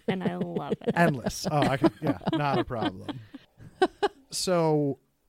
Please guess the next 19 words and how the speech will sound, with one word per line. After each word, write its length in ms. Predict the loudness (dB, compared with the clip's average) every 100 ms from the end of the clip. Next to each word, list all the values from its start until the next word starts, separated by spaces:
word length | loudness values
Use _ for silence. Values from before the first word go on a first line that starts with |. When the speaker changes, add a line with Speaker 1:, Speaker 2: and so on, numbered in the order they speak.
| _
Speaker 2:
you 80 | -2
know, 100 | 0
I 100 | 0
think 280 | 0 -4 -2
then 200 | -2 -2
the 80 | -2
question 420 | -2 0 -2 -6
for 140 | -4
you, 280 | -2 0 0
Britt, 280 | 2 0 -2
if 140 | -4
sex 400 | -4 0 -2 -2
is 280 | -4 -2 -4 -8 -12
not 400 | -4 -2 -2 -2
the 60 |
barometer, 640 | 0 0 0 0 -2 -2 -2
like, 240 | -4 -6
sort 220 | -4 -4
of 180 | -4 -8